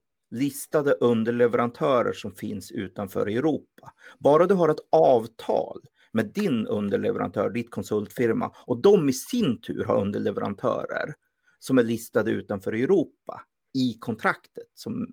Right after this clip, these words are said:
skrivs, alltså det som är alltså G D P R-delen i avtalet. Om de står listade där som en underleverantör som finns, har sin placering utanför Europa, och då spelar det ingen roll att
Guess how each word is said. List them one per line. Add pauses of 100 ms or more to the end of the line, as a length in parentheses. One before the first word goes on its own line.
(180)
skrivs,
alltså
det
som
är
alltså
G
D
P
R-delen
i (260)
avtalet. (720)
Om
de
står
listade
där
som
en
underleverantör
som
finns, (600)
har
sin (440)
placering
utanför
Europa, (220)
och
då
spelar
det
ingen
roll (160)
att